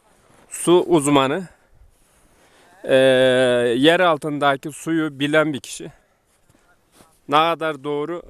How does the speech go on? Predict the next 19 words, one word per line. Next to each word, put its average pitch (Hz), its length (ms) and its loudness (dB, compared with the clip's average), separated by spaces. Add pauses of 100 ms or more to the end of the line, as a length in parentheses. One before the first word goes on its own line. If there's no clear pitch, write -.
(120)
e, 135 220 -4
göreceğiz. 147 800 -2 (920)
Evet, 143 260 0
şu 170 200 -2
an 170 120 0
telefonla 175 640 -4
gezdiriyor 175 800 -8 (1200)
kardeşimi. 156 680 -4
Nerede 185 340 -2
su 180 260 -8
olduğunu, 156 560 -4 (1000)
kaç 165 280 2
metrede 156 460 -10
olduğunu, 151 680 -8 (840)
e, 127 640 0
Susanoğlu'ndan, 139 960 0
yani 143 240 -2
Mersin'in 151 600 -4
bir 151 240 -8